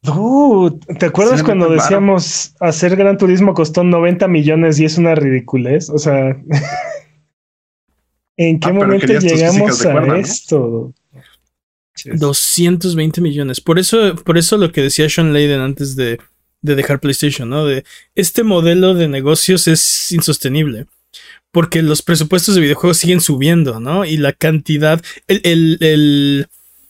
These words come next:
Speaker 3: el riesgo que corre cada proyecto es
Speaker 2: Es
Speaker 1: Sí.
Speaker 2: estúpidamente
Speaker 3: increíblemente
Speaker 2: infinito.
Speaker 3: grande,
Speaker 1: Sí,
Speaker 3: ¿no?
Speaker 1: ya se-, ya está, ya está equiparable a los costos de películas, güey.
Speaker 3: Ah, sí, hay mucho,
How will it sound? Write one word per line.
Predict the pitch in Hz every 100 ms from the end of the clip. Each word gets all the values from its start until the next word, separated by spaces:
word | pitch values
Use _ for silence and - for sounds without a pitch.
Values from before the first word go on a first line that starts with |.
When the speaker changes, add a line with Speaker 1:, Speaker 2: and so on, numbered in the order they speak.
| _ -
Speaker 3:
el | 165 156 156
riesgo | 160 170 196 196 233
que | - 147
corre | - 160 175 185
cada | 180 175 175
proyecto | 151 147 143 - 160 147
es | 139 - - - _ _ _ _ _ _ - -
Speaker 2:
Es | 139 135
Speaker 1:
Sí. | -
Speaker 2:
estúpidamente | 135 160 156 170
Speaker 3:
increíblemente | 180 185 175 175 170 175 170 160 160 160
Speaker 2:
infinito. | 143 139
Speaker 3:
grande, | 147 139 117 - _ - -
Speaker 1:
Sí, | - 135
Speaker 3:
¿no? | 156 180
Speaker 1:
ya | 180 185
se-, | 185 180
ya | 180
está, | 185 214 220
ya | 190 208
está | 233 233 247
equiparable | 240 254 185 151 175 208
a |
los | 175 151
costos | - 165 214 180
de | 165
películas, | 147 135 123 147 208 165 120 113
güey. | 113 120 117 113 120
Speaker 3:
Ah, | 147 190
sí, | - 143 175 123 - 127 - 139
hay | 147 156
mucho, | 127 143 165 -